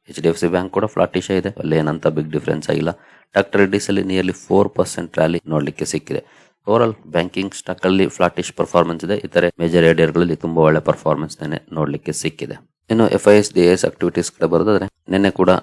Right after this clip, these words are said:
ಭರ್ಜರಿ ಸೆಲ್ಲಿಂಗ್ ಅನ್ನ ಮಾಡಿದ್ದಾರೆ ಎಫ್ ಐ ಎಸ್. ನಾಲ್ಕು ಸಾವಿರದ ಇನ್ನೂರ ಇಪ್ಪತ್ನಾಲ್ಕು ಕೋಟಿ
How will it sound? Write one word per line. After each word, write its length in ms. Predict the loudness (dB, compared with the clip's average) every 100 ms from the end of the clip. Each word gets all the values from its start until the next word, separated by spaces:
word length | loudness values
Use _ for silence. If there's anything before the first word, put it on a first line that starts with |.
| 0
ಭರ್ಜರಿ 320 | 0 2 2
ಸೆಲ್ಲಿಂಗ್ 320 | 2 -2 -2
ಅನ್ನ 120 | -2 -2
ಮಾಡಿದ್ದಾರೆ 400 | 0 -2 0 -2
ಎಫ್ 180 | -2
ಐ 60 | -2
ಎಸ್. 180 | -2 -4
ನಾಲ್ಕು 300 | -4 -6 -2
ಸಾವಿರದ 360 | -2 0 -2 -4
ಇನ್ನೂರ 260 | -8 -6
ಇಪ್ಪತ್ನಾಲ್ಕು 560 | -6 -8 -8 -6 -8 -4
ಕೋಟಿ 320 | -4 -2 -4